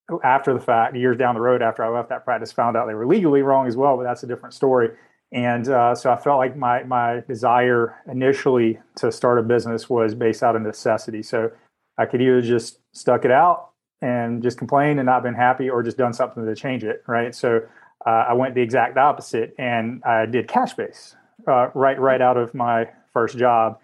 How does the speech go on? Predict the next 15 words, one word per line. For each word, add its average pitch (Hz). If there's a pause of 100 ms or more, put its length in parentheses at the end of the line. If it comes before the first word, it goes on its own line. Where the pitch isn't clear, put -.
(360)
which 127
is 135
extreme 127
opposite, 110
right? 113
'Cause 107
it's 104
one-on-one. 123 (300)
For 123
me, 123
it 123
was 123
an 135
hour 117
and 110